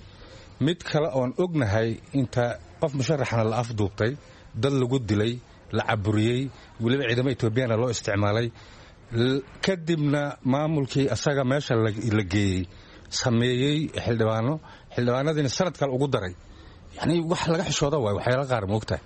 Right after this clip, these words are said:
In waxaasoo dhan la eego waaye. Marka hal dhan keliya in ab-, dowladdu hal dhan keliya inay wax ka eegto maaha. Dhan kastaba waa inay eegtaa. Taa marka halkaa dhigo, arrinta kale ee la leeyahay maamul goboleedada iyo inay isu yimaadaan, eh, dowladda dhexe. Een,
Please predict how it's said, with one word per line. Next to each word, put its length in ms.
In 240
waxaasoo 400
dhan 160
la 120
eego 360
waaye. 200
Marka 280
hal 140
dhan 160
keliya 300
in 120
ab-, 340
dowladdu 280
hal 120
dhan 140
keliya 160
inay 100
wax 120
ka 100
eegto 180
maaha. 180
Dhan 180
kastaba 340
waa 180
inay 180
eegtaa. 300
Taa 180
marka 220
halkaa 260
dhigo, 240
arrinta 400
kale 240
ee 120
la 180
leeyahay 260
maamul 220
goboleedada 420
iyo 240
inay 180
isu 200
yimaadaan, 420
eh, 320
dowladda 280
dhexe. 260
Een, 680